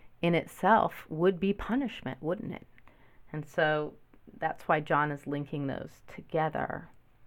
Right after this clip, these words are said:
Now he says, "The one who fears is not made perfect in love."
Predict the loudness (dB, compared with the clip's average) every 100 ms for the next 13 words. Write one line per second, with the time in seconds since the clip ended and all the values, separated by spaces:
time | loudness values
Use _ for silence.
0 | -20 -20 -20 -2 2 4 4 6 6 6
1 | 6 6 8 8 8 6 4 4 6 6
2 | 2 -2 -6 -4 2 4 4 2 -4 -4
3 | -2 -4 -8 -16 -20 -20 -20 -16 0 2
4 | 2 0 -4 -4 -4 -2 0 -2 -2 -4
5 | -8